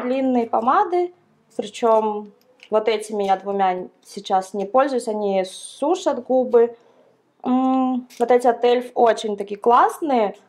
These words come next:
От Maybelline стойкая, хорошая, и от Make Up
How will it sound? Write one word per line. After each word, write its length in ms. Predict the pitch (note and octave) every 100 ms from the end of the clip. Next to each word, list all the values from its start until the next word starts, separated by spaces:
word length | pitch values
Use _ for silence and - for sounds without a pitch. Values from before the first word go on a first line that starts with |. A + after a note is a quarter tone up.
| _ _ _ _ _ _ _ _
От 200 | G#3 G#3
Maybelline 640 | A#3 C#4 G4 G4+ E4+ D#4 D4 _ _ -
стойкая, 760 | - - C#4 C4+ C4+ B3+ A#3+
хорошая, 540 | A#3+ A#3+ A#3 A#3 B3
и 60 | A#3
от 180 | B3+ B3
Make 200 | A#3+ A#3
Up 120 | A3+